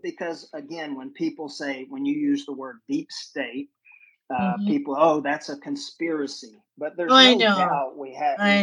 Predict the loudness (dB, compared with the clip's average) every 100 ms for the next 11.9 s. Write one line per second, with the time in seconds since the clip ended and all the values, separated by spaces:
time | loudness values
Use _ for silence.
0 | 2 -2 -6 -10 -8 -4 -4 -8 -10 -10
1 | -10 -12 -14 -12 -12 -12 -16 -18 _ _
2 | -8 -6 2 4 4 2 -2 -6 -4 2
3 | 2 2 -2 -2 -2 -4 -6 -8 -8 -8
4 | -10 -8 -10 -8 -8 -8 -8 -6 -6 -6
5 | -8 -10 -12 -18 -8 -8 -8 _ -18 -14
6 | -6 -2 -2 -4 -2 4 4 2 -2 -2
7 | -4 -6 -6 -14 _ _ _ _ -2 -2
8 | -2 -8 -14 _ -12 -10 -10 -14 -12 0
9 | 4 8 8 8 6 6 0 2 2 2
10 | 0 -2 -4 -6 -4 -6 -2 -4 -2 -6
11 | -4 -6 -8 -8 -8 -10 -12 -16